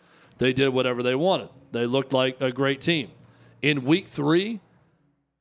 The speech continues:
they made Boston College look like the sixty-eight Jets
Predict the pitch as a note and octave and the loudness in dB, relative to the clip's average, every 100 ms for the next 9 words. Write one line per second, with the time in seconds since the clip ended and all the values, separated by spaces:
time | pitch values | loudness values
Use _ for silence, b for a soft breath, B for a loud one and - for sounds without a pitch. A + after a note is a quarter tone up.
0 | _ - C3 G3 C4+ A#3+ G#3 D3 D3+ D#3+ | _ -4 0 2 2 0 0 0 0 0
1 | E3 D#3+ C#3 - C#3+ D3+ C3 A2+ G#2+ - | -2 -6 -4 -2 0 0 -2 -6 -8 -10
2 | - A#2+ C3 D#3+ - C3+ B2+ B2+ - - | -10 -4 0 0 0 0 0 -4 -16 -8
3 | B2+ B2 - D#3 - C#3 C3 A#2+ - B2 | -4 -2 -2 -4 -4 0 0 0 -4 -4
4 | A2+ - - - | -4 -6 -6 -8